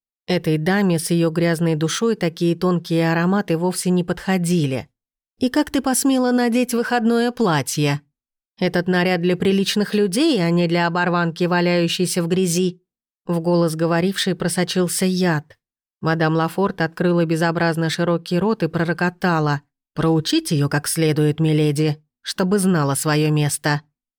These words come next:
Дарена на мгновенье задумалась. "Позже, Жюли. Успеется. Ну? Что же ты молчишь, Айрис?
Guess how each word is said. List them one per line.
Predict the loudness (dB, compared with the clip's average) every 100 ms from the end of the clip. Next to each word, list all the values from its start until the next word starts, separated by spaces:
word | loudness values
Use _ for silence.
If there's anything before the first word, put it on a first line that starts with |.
| -6
Дарена | -2 2 2 2
на | 2
мгновенье | 2 2 2 2 2 2
задумалась. | 0 0 0 0 2 0 -2 -4 -10 _ _ _
"Позже, | 0 2 0 0 0
Жюли. | 0 0 2 2 0 -4 _ _ _
Успеется. | -4 -2 0 0 2 0 -2 0 0 -2 _ _ _ _
Ну? | 0 2 2 2 0 -2 _ _ _ _
Что | -10 -4 -2
же | 0
ты | 0
молчишь, | 2 2 0 -2 0 0
Айрис? | 0 2 2 0 -6